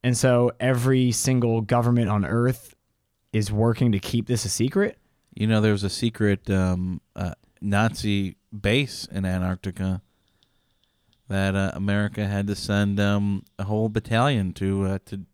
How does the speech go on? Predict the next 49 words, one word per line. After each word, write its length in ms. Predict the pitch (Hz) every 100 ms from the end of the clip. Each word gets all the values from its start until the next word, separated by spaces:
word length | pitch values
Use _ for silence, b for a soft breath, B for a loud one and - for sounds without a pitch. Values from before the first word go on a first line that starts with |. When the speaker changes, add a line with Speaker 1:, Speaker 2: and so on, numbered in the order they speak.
| _ _
Speaker 2:
to 80 | 104
defeat 460 | 127 - 143 139 -
after 300 | 110 95 101
World 220 | 98 98 98
War 160 | 98
Two. 280 | - 123 113 - _ _ _ _ _ _ _ _ _ _ _ _ _ _ _ _ -
Speaker 1:
You 80 |
sure 140 | 107 160
that 140 | 175
wasn't 220 | 156 135 120
the 80 |
hidden 260 | 107 139 131
Nazi 300 | 120 123 135
base 260 | 127 127 123
on 60 |
the 60 | 107
moon? 320 | 104 135 180 - _ _ -
Speaker 2:
No, 160 | 123
no, 140 | 170 185
no. 160 | 190
It 40 | 180
was 140 | 180
in 80 | 190
Antarctica. 640 | - 120 113 113 117 127 _ _
Speaker 1:
Oh, 100 | 160
right. 180 | 147 147
We've 160 | 98 220
never 260 | 269 220
been 360 | 208 - 359 302
to 80 | 254
the 100 | 226
moon. 640 | 226 240 202 180 160 135 b b b
Speaker 2:
We 140 | 117
c-, 200 | 123 -
how 220 | 110 135 151
could 260 | - 156
we 160 | 131 127
have 140 | 113
possibly 480 | - 120 117 110 107
been 180 | 104 101
to 80 | 98
the 80 |
moon? 120 | 107 104 b b b b 117
Dean, 160 | 120 127
Speaker 1:
There's 240 | 151 151
Speaker 2:
it's, 40 |
Speaker 1:
a 20 | 151 -
Speaker 2:
it's 80 |
flat. 140 | -